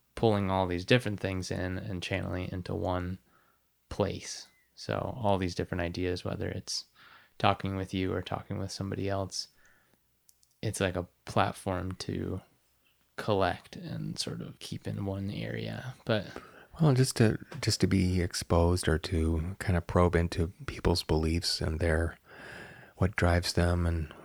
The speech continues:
Speaker 2: how do they spend their time and what choices are they making. That's, it's really cool to see a diversity of that and, uh,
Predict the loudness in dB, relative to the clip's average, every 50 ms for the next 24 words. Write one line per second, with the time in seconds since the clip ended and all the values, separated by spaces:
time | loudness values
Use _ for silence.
0 | -18 -10 -2 2 2 4 4 4 2 2 2 2 2 4 4 4 2 2 2 2
1 | 2 4 4 4 2 2 2 2 2 2 4 4 6 6 6 4 4 4 4 4
2 | 4 4 2 2 4 2 2 0 0 -2 -2 0 0 0 -2 -2 -4 -6 -6 -8
3 | -14 _ _ _ -20 -20 -20 -20 -20 -20 -20 -20 -20 -20 _ _ -8 -4 0 0
4 | 2 2 2 4 4 6 6 6 4 2 2 2 4 4 4 4 4 2 0 -2
5 | -4 -4 -2 -2 0 2 2 4 4 4 2 0 -2 -2 -2 -2 0 0 0 0
6 | 0 -2 -4 -6 -12 -18 -18 -12 -6 -4 -2 -2 -2 -2 -2 -2 -4